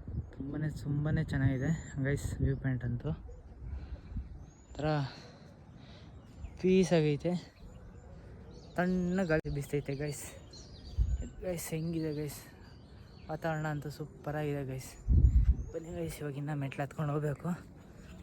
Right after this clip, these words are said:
ಹೋಗೋಣ ಇವಾಗ. ಗೈಸ್, finally ನಾವು ಬೆಟ್ಟ ಹತ್ತಿದ್ದಾಯ್ತು ಇವಾಗ. ಬೆಟ್ಟ ಹತ್ತಿದ್ದಾಯ್ತು. ನಮ್ಮ, ನಮ್ಮ ಹುಡುಗಂಗೆ ಬಿ-, ಓ,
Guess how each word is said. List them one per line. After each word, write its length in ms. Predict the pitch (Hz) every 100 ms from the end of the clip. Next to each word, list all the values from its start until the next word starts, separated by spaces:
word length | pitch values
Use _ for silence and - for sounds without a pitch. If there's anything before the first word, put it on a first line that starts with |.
| -
ಹೋಗೋಣ 280 | 143 151 151
ಇವಾಗ. 340 | 147 143 139 156 151 - - - 151 - -
ಗೈಸ್, 340 | 170 190 - -
finally 420 | 190 214 208 208
ನಾವು 280 | 196 180 185
ಬೆಟ್ಟ 220 | 160 165
ಹತ್ತಿದ್ದಾಯ್ತು 540 | 180 175 165 165 -
ಇವಾಗ. 240 | 175 165 160 180 165 - - 147 147 165 165 185 - - - -
ಬೆಟ್ಟ 160 | 147 175
ಹತ್ತಿದ್ದಾಯ್ತು. 760 | 165 170 160 156 151 180 185
ನಮ್ಮ, 220 | 170 156 139 - - - - -
ನಮ್ಮ 120 | 165 170
ಹುಡುಗಂಗೆ 440 | 180 208 202 196 170 - - - - - - -
ಬಿ-, 920 | - 214 - - - - - - -
ಓ, 220 | 160 160